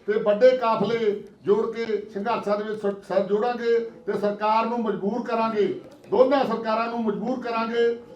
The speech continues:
ਵੀ ਉਹ ਬਾਰਡਰਾਂ 'ਤੇ ਲੜਦੇ ਜਿਹੜੇ, ਜਿਨ੍ਹਾਂ ਨੂੰ ਤੀਜੇ ਦਿਨ ਤੁਸੀਂ ਬਰੂਦ ਦੀਆਂ ਗੋਲੀਆਂ, ਅੱਥਰੂ ਗੈਸ ਦੇ ਗੋਲੇ ਸੁੱਟ ਕੇ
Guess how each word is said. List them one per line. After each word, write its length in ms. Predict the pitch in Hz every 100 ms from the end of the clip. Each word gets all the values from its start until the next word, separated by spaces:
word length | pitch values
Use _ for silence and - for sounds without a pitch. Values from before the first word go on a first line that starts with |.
| - -
ਵੀ 140 | 202
ਉਹ 200 | 240 247
ਬਾਰਡਰਾਂ 400 | 202 202 202 233
'ਤੇ 140 | 240 247
ਲੜਦੇ 400 | 208 196 240 233
ਜਿਹੜੇ, 440 | 247 247 214 - - - 135
ਜਿਨ੍ਹਾਂ 300 | 220 262 262
ਨੂੰ 120 | 262
ਤੀਜੇ 400 | - 240 233 247
ਦਿਨ 160 | 247 247
ਤੁਸੀਂ 420 | 220 240 254 247 233 - - - 131
ਬਰੂਦ 400 | 185 220 240 220
ਦੀਆਂ 220 | 254 247
ਗੋਲੀਆਂ, 600 | 233 226 233 254 254 247 - - - -
ਅੱਥਰੂ 300 | 208 - 247
ਗੈਸ 240 | 247 240 220
ਦੇ 120 | 247
ਗੋਲੇ 320 | 196 208 240
ਸੁੱਟ 180 | 233 240
ਕੇ 180 | -